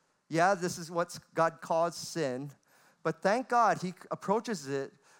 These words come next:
with not just the truth that this is bad and we don't need this in our life, but he approaches it with truth and grace. And so we're gonna go ahead and look at Galatians now, which breaks it down even further how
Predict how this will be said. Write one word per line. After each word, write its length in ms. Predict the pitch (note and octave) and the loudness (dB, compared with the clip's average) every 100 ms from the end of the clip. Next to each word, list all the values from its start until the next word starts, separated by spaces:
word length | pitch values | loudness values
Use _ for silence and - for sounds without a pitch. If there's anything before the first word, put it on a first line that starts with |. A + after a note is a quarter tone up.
| _ | _
with 180 | D#3+ D#3 | -6 -4
not 300 | E3 E3+ G#3+ | 0 2 2
just 260 | A#3+ G#3+ - | -2 -4 -4
the 80 | F3+ | -6
truth 520 | - - C4 F#3+ D#3 | -6 -2 0 -2 -2
that 180 | D#3 - | -2 -2
this 200 | E3 G3+ | -4 -2
is 180 | F#3+ D#3 | -4 -6
bad 540 | - G3+ A3 G#3 D#3 | 0 4 6 4 4
and 120 | C#3+ | 0
we 80 | D#3+ | -2
don't 200 | G3+ F#3+ | -4 -4
need 260 | F3+ B3+ G3+ | -4 -4 -4
this 180 | F3+ | -4
in 80 | F3 | -2
our 160 | D3+ C#3 | 0 2
life, 480 | C#3 C3+ C3+ - _ _ _ _ _ _ _ - | 2 0 -4 -12 _ _ _ _ _ _ _ -2
but 120 | E3 | 2
he 80 | F#3 | 2
approaches 560 | F3 - A3+ B3 F#3+ | 0 -2 -2 -2 -2
it 200 | G3+ G3 - | -2 -2 -2
with 260 | D#3 - | -4 -4
truth 460 | - - G3+ G#3+ - - | -12 -8 -6 -6 -8 -6
and 300 | E3 F3 D#3 | -2 -2 -2
grace. 580 | D3+ C3 A2 - - - _ _ _ _ _ _ _ _ _ _ _ - | -4 -4 -6 -10 -12 -16 _ _ _ _ _ _ _ _ _ _ _ -2
And 180 | E3 D#3+ | -2 0
so 300 | - F#3 F#3 | 0 2 2
we're 160 | F#3 | 0
gonna 240 | G3 B3 A3+ | 0 0 2
go 160 | A3 | 2
ahead 240 | G#3+ A3+ G#3+ | 4 4 2
and 180 | F3+ | 0
look 200 | F3+ F#3+ | 0 0
at 120 | G3+ - | 0 0
Galatians 640 | D#3+ D#3+ F3 - C#3+ - | 0 0 0 -2 -6 -2
now, 300 | D3 C3+ C3+ | 2 2 2
which 320 | C#3+ E3+ - | 0 -4 -4
breaks 260 | E3 F#3+ - | -2 -2 -2
it 80 | F3+ | 0
down 240 | F#3+ G3 | 2 2
even 220 | F#3 E3+ | -2 -4
further 540 | D3 - G3+ F#3 D#3+ C#3 | -4 0 2 2 2 -2
how 640 | D#3 F3+ F#3 D#3 D#3 | 2 4 6 4 2